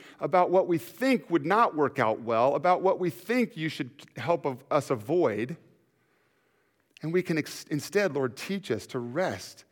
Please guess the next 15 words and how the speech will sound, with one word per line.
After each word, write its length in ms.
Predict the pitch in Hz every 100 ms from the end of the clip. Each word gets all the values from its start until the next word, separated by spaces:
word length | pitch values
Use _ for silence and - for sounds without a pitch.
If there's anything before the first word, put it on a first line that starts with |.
| _ -
in 180 | 135 131
knowing 480 | 156 190 117 101 98 _ _ _ _ _ _ _ _ -
that 160 | 135
you 240 | 135 208 196
are 100 | 156
the 140 | 147
Almighty 520 | 143 160 147 151 139
God, 460 | 110 151 175 113 98 - _ _ _ _ _ _ -
Lord 300 | 135 175 160
of 100 | 117
all, 560 | 156 175 117 98 - _ _ _ _ _ _ _ _ _ _ -
Lord 260 | 147 170
all 260 | 160 147 160
the 100 | 135
time. 540 | - 131 117 92 95